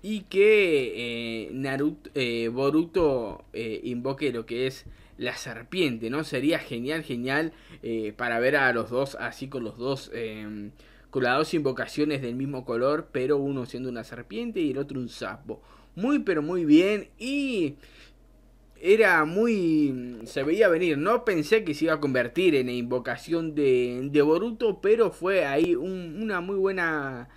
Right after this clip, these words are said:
eh, un muy buen giro de trama y una muy buena trama para lo que es, eh, que Boruto consiga lo que es esta invocación, ¿no?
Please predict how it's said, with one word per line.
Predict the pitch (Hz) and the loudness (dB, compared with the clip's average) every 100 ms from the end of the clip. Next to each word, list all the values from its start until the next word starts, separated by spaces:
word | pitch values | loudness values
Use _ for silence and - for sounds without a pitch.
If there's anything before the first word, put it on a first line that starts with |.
| - - - | -20 -18 -2
eh, | 139 | 0
un | 135 180 | 0 -2
muy | 190 208 | 0 0
buen | 190 170 190 156 | 2 0 0 -2
giro | 185 180 | 0 0
de | 151 | -2
trama | 147 180 202 208 - | -4 -4 -2 -2 -2
y | 190 202 | -4 -2
una | 240 226 185 | 0 2 2
muy | 196 247 | 0 0
buena | 220 226 202 143 | 2 2 2 -2
trama | - 196 220 214 196 | -2 2 2 4 2
para | 156 151 143 | 2 2 2
lo | 135 | 0
que | 135 156 170 | 0 0 0
es, | 170 - | -2 -2
eh, | 139 131 123 113 110 107 - - - | 2 4 2 0 -4 -8 -16 -16 -2
que | 143 | 0
Boruto | 131 151 202 202 - | 2 0 0 0 2
consiga | 151 135 123 - 226 226 185 131 | 2 2 0 -2 0 4 4 4
lo | 127 | 0
que | 131 147 | 2 0
es | 147 | 0
esta | 151 - | -6 -2
invocación, | 143 135 113 113 - 190 202 123 120 | -2 0 -2 -6 -8 -2 -2 0 -2
¿no? | 156 220 | -2 -2